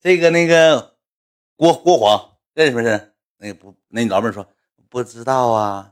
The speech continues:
咋了？”我们都喝酒了，这几个女的一口酒没喝，喝的椰汁儿，喝的椰汁儿，你知道吧？完了之后说：“那个，给我哥们儿微信加上，给你了。” <laughs> 跟郭黄说：“给你了。” <laughs> 这女的坐他旁边，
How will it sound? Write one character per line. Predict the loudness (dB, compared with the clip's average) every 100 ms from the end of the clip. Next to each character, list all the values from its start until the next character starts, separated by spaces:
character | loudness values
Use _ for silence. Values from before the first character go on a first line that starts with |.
| -20
咋 | -16
了？” | -14 -14 _ _ _
我 | -2 0
们 | 2
都 | 2 0
喝 | 0
酒 | -2 -2
了， | -4
这 | -4
几 | -2
个 | -2
女 | -2
的 | -2
一 | -2
口 | 0 0
酒 | -2
没 | -4
喝， | -4
喝 | -6 -2
的 | 0
椰 | 2 2
汁 | 2
儿， | 0
喝 | 0
的 | 0
椰 | 2 2
汁 | 2
儿， |
你 | 0
知 | -2
道 |
吧？ | -2 -2 -4
完 | -2
了 | -2
之 | -2
后 | -2 -2
说 | -2
：“那 | -2
个， | -4 -6 -8 _ _ _ _ _ _ _ _ _ -2
给 | 0
我 |
哥 | 0 0 0
们 |
儿 | -2 0
微 | 0
信 | 0 -2
加 | 0 0
上， | 0 -2 -8 _ _ _
给 | -2
你 | 0 0
了。” | -2 -4 -6 -4 -2 -4 -4 -8 -14 -20 _ -20
<laughs> | -16 -16 -6 0 0 0 0 -2 0
跟 | 0 0
郭 | 2 4
黄 | 4 4
说 | 2 0 -4 _ _ _
：“给 | 0 0
你 | 2
了。” | 0 -2 -8 -10 -8 -2 0 0 0 -2
<laughs> | -2 -2 -4 _
这 | 0 0
女 | 0 -4
的 | -6
坐 | -2 -2
他 | 0 -2
旁 | 0 0
边， | 2 2 0